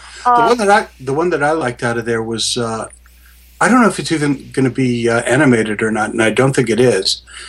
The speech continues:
Speaker 1: Uh, and it's been in development for about five years now. It's called Tommy Saurus Rex.
Speaker 2: Oh, yeah, that one looks cute.
Speaker 1: And, uh, yeah, it's been around for a while. The,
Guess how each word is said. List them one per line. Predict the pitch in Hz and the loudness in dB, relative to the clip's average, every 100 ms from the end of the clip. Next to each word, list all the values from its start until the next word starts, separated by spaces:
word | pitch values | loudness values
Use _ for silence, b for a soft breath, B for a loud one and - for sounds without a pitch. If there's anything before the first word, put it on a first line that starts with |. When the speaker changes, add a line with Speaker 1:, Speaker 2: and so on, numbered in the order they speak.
| B B 127 | B B 0
Speaker 1:
Uh, | 123 117 | 2 2
and | 113 110 113 | 0 -2 -6
it's | 117 - | -8 -2
been | 139 | 2
in | 135 | 2
development | 120 113 120 120 117 110 | 2 2 2 2 0 -2
for | - - - 110 | -8 -14 -4 -4
about | 104 101 - | -2 -6 -6
five | - 110 110 104 | -2 0 0 0
years | 107 110 113 | -2 0 0
now. | 104 | 0
It's | 101 | -2
called | - 113 - | -2 -2 0
Tommy | - 131 135 | 2 4 4
Saurus | 123 135 127 123 - 110 | 4 2 2 2 -2 -4
Rex. | 113 113 - - - - _ _ _ _ | -6 -6 -4 -4 -4 -12 _ _ _ _
Speaker 2:
Oh, | 247 285 330 | 0 2 2
yeah, | 311 311 | 2 0
that | 285 285 | 0 -2
one | 311 | -4
looks | 330 - - | -10 -12 -20
cute. | - 302 262 - - _ _ - | -12 -8 -8 -10 -14 _ _ -8
Speaker 1:
And, | 117 110 107 104 104 | -2 2 2 2 2
uh, | 107 107 | 2 2
yeah, | 127 143 135 | 4 4 4
it's | 175 | 2
been | - 262 | 2 4
around | 151 156 147 | 4 2 0
for | 131 | -6
a | 113 | -6
while. | 110 123 117 | -4 -4 -4
The, | - | -8